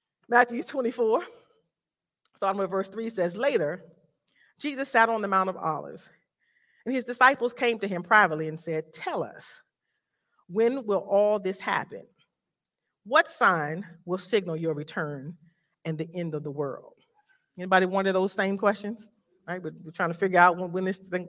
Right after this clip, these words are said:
this thing is gonna go down. And Jesus told them, "Don't let anyone mislead you, for many will come in my name, claiming, 'I am the Messiah.' They will deceive many,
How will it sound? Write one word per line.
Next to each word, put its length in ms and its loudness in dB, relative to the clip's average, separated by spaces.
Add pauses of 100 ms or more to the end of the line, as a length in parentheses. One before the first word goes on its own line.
this 120 -4
thing 160 -4
is 80 -4
gonna 140 -2
go 120 4
down. 420 2 (920)
And 80 -2
Jesus 340 2
told 320 12
them, 360 4 (1080)
"Don't 220 4
let 200 4
anyone 480 0
mislead 460 -2
you, 320 -16 (420)
for 200 2
many 280 4
will 140 8
come 300 -2
in 80 -2
my 160 2
name, 420 -8
claiming, 580 -2
'I 140 2
am 160 -2
the 80 -8
Messiah.' 500 -2 (1300)
They 140 12
will 160 8
deceive 520 -2
many, 380 -10